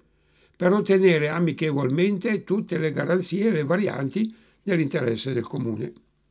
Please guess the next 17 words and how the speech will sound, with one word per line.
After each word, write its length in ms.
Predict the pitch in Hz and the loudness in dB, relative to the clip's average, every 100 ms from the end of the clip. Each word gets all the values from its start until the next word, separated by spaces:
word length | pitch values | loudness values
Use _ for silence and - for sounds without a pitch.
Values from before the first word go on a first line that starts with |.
| _ _ _ _ _ _ _ _ _ _ _ _ _ - | _ _ _ _ _ _ _ _ _ _ _ _ _ -4
Le 140 | 202 | -2
proteste 480 | 208 180 202 180 165 | 0 0 0 0 0
maggiori 680 | 196 175 160 156 175 - _ | 2 2 2 2 0 -4 _
si 180 | - 196 | -4 0
riferivano 760 | 190 175 170 160 160 147 143 139 | 2 2 0 0 0 0 -2 -2
al 160 | 139 135 _ _ _ _ _ | -2 -4 _ _ _ _ _
sovrapassaggio 1600 | - - 196 190 165 143 - 147 - 160 180 180 143 196 196 - - | -10 0 2 2 0 -2 -4 -4 -2 -2 -2 -4 -4 -4 -4 -14 -12
della 300 | 143 139 143 | -6 -4 -4
strada 600 | - 131 131 123 117 127 _ _ _ - | -4 -6 -4 -8 -10 -12 _ _ _ -6
che 160 | 151 | -4
dal 200 | 147 156 | 0 0
centro 380 | 139 208 208 156 | 2 0 0 -2
di 120 | 143 | 0
Vergiate 580 | 160 208 147 143 143 151 | 2 0 0 -2 -2 -2
porta 380 | - 135 135 139 | -2 -4 -2 -2
alla 120 | 135 | -4
stazione, 680 | 113 139 123 135 127 117 | -2 -4 -2 -2 0 -2